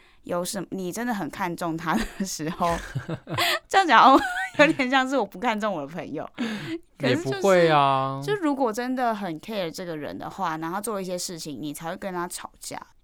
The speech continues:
Speaker 2: 就是可能那个吵有点语重心长的，语重心长的想要跟他讲一些事情，然后真的他讲不听了，我可能会有一点点，一点点情绪，我举我自己之前一个例子好了，就我有个朋友，他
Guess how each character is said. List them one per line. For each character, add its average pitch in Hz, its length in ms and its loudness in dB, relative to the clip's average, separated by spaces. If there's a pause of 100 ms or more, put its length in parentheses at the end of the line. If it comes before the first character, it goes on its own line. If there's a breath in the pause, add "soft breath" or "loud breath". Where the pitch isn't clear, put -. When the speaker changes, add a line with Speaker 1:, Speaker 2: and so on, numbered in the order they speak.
(140)
Speaker 2:
就 294 180 -2
是 285 120 -2
可 - 120 -4
能 131 100 -2
那 190 80 -4
个 196 100 0
吵 98 440 -4
有 107 40 -2
点 131 220 -2
语 101 160 -6
重 127 180 -4
心 110 240 -6
长 92 140 -6
的， 85 180 -6 (220)
语 98 220 -6
重 147 260 0
心 117 220 -4
长 92 180 -4
的 90 80 -2
想 87 160 -2
要 101 80 -2
跟 110 100 -2
他 107 200 -4
讲 85 260 -6
一 87 60 -10
些 98 180 -6
事 92 180 -8
情， - 280 -12
然 101 120 -6
后 113 140 -8
真 160 160 -6
的 156 100 -2
他 143 140 -4
讲 - 180 -6
不 139 140 -8
听 120 180 -10
了， 101 140 -6
我 117 80 -4
可 127 140 -6
能 95 120 -6
会 123 240 -4 (300 loud breath)
有 - 220 -2
一 151 100 -6 (100)
点 98 360 -2
点， 104 280 -4
一 - 60 -4
点 110 160 -4
点 98 160 -2
情 85 260 -8
绪， 90 240 -6 (440 loud breath)
我 120 100 -2
举 127 140 -4
我 117 160 0
自 92 140 -8
己 104 140 -4
之 110 160 -10
前 101 120 -6
一 87 40 -4
个 90 80 -4
例 101 220 -6
子 - 160 -12
好 - 220 -8
了， - 100 -14
就 139 160 -4
我 127 60 0
有 117 40 0
个 110 120 -2
朋 104 200 -8
友， 90 120 -4
他 101 280 -4